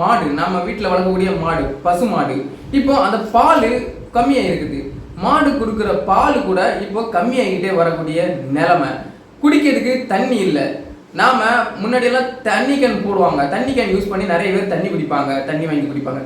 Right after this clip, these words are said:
கடையிலலாம் வந்து mostly பாத்தீங்கன்னா வாட்டர் கேன் தான் போடுவாங்க. இப்போ அந்த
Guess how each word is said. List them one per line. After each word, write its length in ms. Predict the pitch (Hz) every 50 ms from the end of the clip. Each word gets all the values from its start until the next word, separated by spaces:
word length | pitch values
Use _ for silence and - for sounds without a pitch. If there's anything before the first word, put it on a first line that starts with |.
| -
கடையிலலாம் 560 | 165 160 165 - 190 185 185 190 190 180 180 175
வந்து 200 | 175 180 180 208 196 185 190 170 160 151 156
mostly 360 | 175 220 247 247 247 247 247 - -
பாத்தீங்கன்னா 400 | 202 190 190 180 170 165 175 196 - - - - - - - - - -
வாட்டர் 260 | 190 226 - - 190
கேன் 180 | 185 185 185 185
தான் 100 | 180 180 160
போடுவாங்க. 300 | 147 147 143 135 135 135 - - 226
இப்போ 160 | 220 233 240 262 269 262 - - - - 190
அந்த 100 | 214